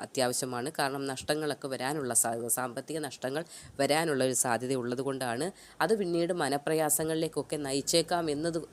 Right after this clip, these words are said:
ഒരു സാധ്യത കൂടി കാണുന്നത് കൊണ്ട് തന്നെ കാർത്തിക നക്ഷത്രക്കാർ സാമ്പത്തിക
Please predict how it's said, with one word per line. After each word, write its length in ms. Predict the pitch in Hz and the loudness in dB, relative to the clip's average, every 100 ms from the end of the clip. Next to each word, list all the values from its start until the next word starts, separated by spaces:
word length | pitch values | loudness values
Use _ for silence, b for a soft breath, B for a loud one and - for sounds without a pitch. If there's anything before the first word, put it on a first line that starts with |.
| 135 | -6
ഒരു 140 | 143 | -4
സാധ്യത 400 | 147 135 123 135 | -2 0 0 -2
കൂടി 280 | 147 131 135 - | -4 -4 -6 -4
കാണുന്നത് 380 | 123 123 135 139 | -4 -2 -2 -2
കൊണ്ട് 260 | 143 139 143 | -2 -4 -4
തന്നെ 260 | 117 113 160 240 B B B | -6 -2 -2 -2 B B B
കാർത്തിക 300 | 165 170 196 | 0 2 0
നക്ഷത്രക്കാർ 640 | 180 143 - - 123 143 156 - | 0 0 0 0 -4 -6 0 0
സാമ്പത്തിക 540 | 127 131 151 151 151 | 0 -2 -4 -4 -4